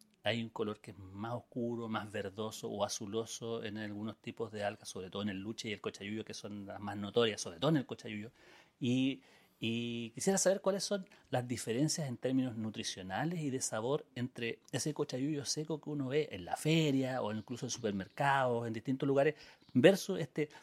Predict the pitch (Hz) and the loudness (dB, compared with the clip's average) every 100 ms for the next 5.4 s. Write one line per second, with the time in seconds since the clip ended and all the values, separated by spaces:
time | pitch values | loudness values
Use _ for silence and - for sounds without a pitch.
0 | _ - - - 160 165 160 160 - - | _ -6 -2 2 6 6 4 -2 -8 0
1 | 139 135 - - 156 151 151 151 - - | 2 2 -2 0 2 6 6 4 -4 -16
2 | - 104 - - 139 - 127 - _ _ | -6 -6 -6 0 0 0 -4 -12 _ _
3 | 113 110 110 113 - _ - 107 131 143 | -4 -2 -2 -6 -12 _ -4 -2 4 6
4 | 151 135 - 143 147 135 - 135 135 113 | 6 4 2 2 0 -4 -4 -4 -4 -8
5 | - 107 95 | -4 -4 -4